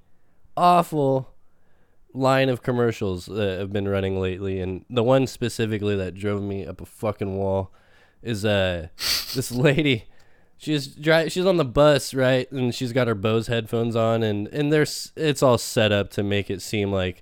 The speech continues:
"Oh, we're all the sheep for looking at our phone while we're on the fucking bus." Like, but she's,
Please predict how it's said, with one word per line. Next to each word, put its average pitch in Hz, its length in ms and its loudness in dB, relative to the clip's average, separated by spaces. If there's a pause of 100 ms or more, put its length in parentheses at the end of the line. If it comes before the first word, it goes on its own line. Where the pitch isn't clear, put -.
(440)
"Oh, 117 240 4
we're 113 260 4
all 117 180 6
the 104 120 2
sheep 113 420 -2
for 110 120 2
looking 110 380 0
at 107 100 0
our 98 100 0
phone 110 500 2
while 101 120 2
we're 101 100 2
on 101 140 0
the 95 80 -4
fucking 101 480 -2
bus." 92 400 -2
Like, 92 260 -2 (260)
but 104 140 0
she's, 127 480 -2